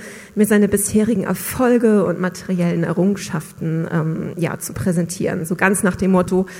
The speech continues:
mein Haus, mein Auto, mein erfolgreicher Ehepartner, meine klugen Kinder, meine Ferienwohnung auf Sylt und so weiter.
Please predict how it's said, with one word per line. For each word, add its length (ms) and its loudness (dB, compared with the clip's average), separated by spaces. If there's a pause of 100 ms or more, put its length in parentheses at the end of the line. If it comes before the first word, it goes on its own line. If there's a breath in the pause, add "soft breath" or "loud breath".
(160 loud breath)
mein 300 -2
Haus, 500 6
mein 240 -4
Auto, 640 4
mein 280 -2
erfolgreicher 680 -4
Ehepartner, 680 2
meine 240 0
klugen 340 -2
Kinder, 380 2
meine 260 0
Ferienwohnung 680 0
auf 160 -4
Sylt 280 2
und 160 -2
so 140 -6
weiter. 320 -2